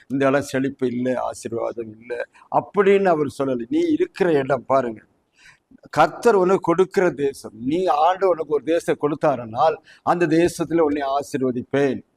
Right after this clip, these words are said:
சோதரம், அப்படி என்று சொல்லி இஸ்ரவேல் ஜனங்களை பார்த்து சொன்ன ஆண்டவர் கர்த்தர் அவளை ஆசீர்வதிக்கவே ஆசீர்வதித்தார், அவளை பெருக பண்ணினார். சோதரம்,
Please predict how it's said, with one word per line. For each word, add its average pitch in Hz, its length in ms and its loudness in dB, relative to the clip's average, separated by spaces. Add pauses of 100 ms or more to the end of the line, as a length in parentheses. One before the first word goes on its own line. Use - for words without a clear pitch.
சோதரம், - 500 -14 (1160)
அப்படி 151 280 2
என்று 160 220 0
சொல்லி 143 280 -2
இஸ்ரவேல் 208 540 2
ஜனங்களை 156 380 2
பார்த்து 143 340 0
சொன்ன 127 340 -4
ஆண்டவர் 120 520 -4 (560)
கர்த்தர் 139 380 -2
அவளை 131 140 0
ஆசீர்வதிக்கவே 135 800 0
ஆசீர்வதித்தார், 120 840 -2 (640)
அவளை 151 300 4
பெருக 160 400 2
பண்ணினார். 127 640 0 (160)
சோதரம், 117 500 -4